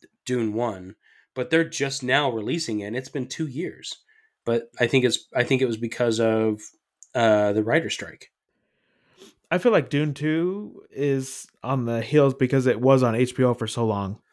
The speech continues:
Speaker 2: and people are
Speaker 1: Yeah.
Speaker 2: still watching it. So it's,
Speaker 1: Maybe.
Speaker 2: it's also a really good show.
Speaker 1: I, you know, I have not, that's, that's another one I have not seen yet. I actually have not watched that one yet.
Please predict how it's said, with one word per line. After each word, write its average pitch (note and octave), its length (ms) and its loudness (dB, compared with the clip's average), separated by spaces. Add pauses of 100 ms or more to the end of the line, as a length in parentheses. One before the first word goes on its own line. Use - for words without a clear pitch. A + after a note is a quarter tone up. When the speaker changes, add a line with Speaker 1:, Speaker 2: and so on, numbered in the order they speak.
(560)
Speaker 2:
and A2 120 -2
people B2 220 4
are G#2+ 60 6
Speaker 1:
Yeah. F#2 100 0
Speaker 2:
still A2 160 2
watching G#2 380 -2
it. E2 160 -12 (960)
So B2 80 -2
it's, A2 80 0
Speaker 1:
Maybe. A#2 300 4
Speaker 2:
it's F#3 140 0
also F#3 300 4
a A#2 40 2
really G#2+ 220 -4
good F#2 180 -14
show. G2+ 300 -14 (560)
Speaker 1:
I, E3+ 240 -2
you D#3 120 2
know, F3+ 120 4
I E3+ 100 2
have D#3+ 180 0
not, D3+ 280 0
that's, C#3 260 -6
that's - 280 -12
another E3+ 200 2
one C3 100 0
I G#2+ 60 -2
have A2+ 160 -4
not B2+ 220 0
seen C3 280 2
yet. F#2+ 280 0
I A2 120 0
actually A2 300 -2
have A2+ 120 -2
not A2 180 0
watched A2 260 -2
that F#2+ 100 -10
one G2 80 -8
yet. F#2+ 200 -8